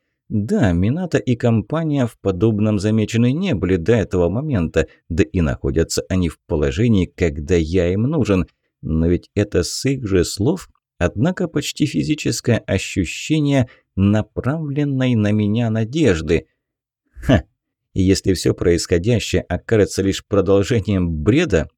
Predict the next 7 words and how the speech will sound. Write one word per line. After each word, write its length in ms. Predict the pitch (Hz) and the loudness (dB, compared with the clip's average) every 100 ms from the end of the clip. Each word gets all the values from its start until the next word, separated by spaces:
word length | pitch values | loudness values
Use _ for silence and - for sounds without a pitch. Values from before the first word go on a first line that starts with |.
| - | -2
испытываемого 1300 | 117 - - - 151 - 101 95 98 92 95 95 | -2 -2 -4 0 0 0 0 2 2 2 0 0
мною 480 | 98 110 127 90 85 | 0 0 0 2 2
во 140 | 95 107 | 2 0
мгле, 520 | 113 101 92 87 87 | -2 -2 2 2 2
это 600 | 143 151 _ _ - 233 | 0 -2 _ _ -12 -10
будет 540 | 208 127 151 143 151 - | -2 2 4 4 0 0
феерично. 1120 | - 123 123 160 147 120 110 - - 104 98 | -6 -4 -2 -2 2 2 2 -2 0 2 0